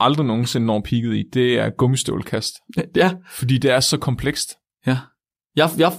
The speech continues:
Speaker 2: jeg tænkte piberygning.
Speaker 1: Uh.
Speaker 2: Piberygning, det er
Speaker 1: Er der, er der verdensmesterskaber i piberygning?
Speaker 2: Ikke længere, tror jeg. Jeg tror, det blev,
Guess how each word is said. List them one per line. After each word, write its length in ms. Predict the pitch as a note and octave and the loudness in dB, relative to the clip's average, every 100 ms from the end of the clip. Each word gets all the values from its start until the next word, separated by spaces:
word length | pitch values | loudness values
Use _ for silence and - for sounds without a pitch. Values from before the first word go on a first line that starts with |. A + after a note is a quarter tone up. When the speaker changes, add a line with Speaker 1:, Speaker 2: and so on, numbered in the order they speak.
| - - | -2 0
Speaker 2:
jeg 120 | G3 | 2
tænkte 280 | - B2 - | 2 0 0
piberygning. 500 | G3 F#3+ - A2+ A#2+ _ _ _ _ _ - | 0 0 0 -2 -6 _ _ _ _ _ -6
Speaker 1:
Uh. 200 | A#2 D#3+ F3+ - - - _ | -6 -6 -12 -16 -20 -20 _
Speaker 2:
Piberygning, 580 | - F3 F3 B2+ A2+ A#2 | -4 0 2 2 2 2
det 140 | D3 D#3+ | 2 2
er 300 | B2 C3+ - - _ _ _ | 0 -2 -6 -12 _ _ _
Speaker 1:
Er 80 | - | -2
der, 100 | A#2+ | 0
er 160 | G#2+ A2 | 0 0
der 100 | A2 | 0
verdensmesterskaber 880 | A2 D3 - A2 - - A#2 G#2+ A2+ | 0 0 0 -2 0 0 -2 -2 -2
i 40 | |
piberygning? 480 | D3 D3+ C#3 G#2+ G2+ | -2 -2 -2 -2 0
Speaker 2:
Ikke 180 | - D3+ | 0 0
længere, 340 | E3 G3 F3+ | 2 2 0
tror 140 | - | 0
jeg. 80 | A2+ | 0
Jeg 80 | B2+ | 0
tror, 160 | - G3 | 0 0
det 120 | C3 | 2
blev, 360 | B2+ A#2 A2+ | 2 4 2